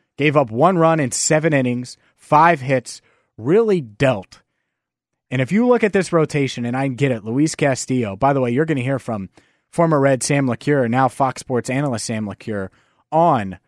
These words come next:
Luis Castillo and some of his struggles.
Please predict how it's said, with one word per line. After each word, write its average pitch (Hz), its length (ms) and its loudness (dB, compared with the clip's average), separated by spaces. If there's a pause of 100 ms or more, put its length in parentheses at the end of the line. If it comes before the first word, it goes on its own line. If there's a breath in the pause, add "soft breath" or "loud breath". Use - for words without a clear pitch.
(240)
Luis 123 280 -2
Castillo 120 540 -2
and 110 100 -8
some 127 140 -4
of 120 80 -4
his 131 180 -4
struggles. 98 600 -6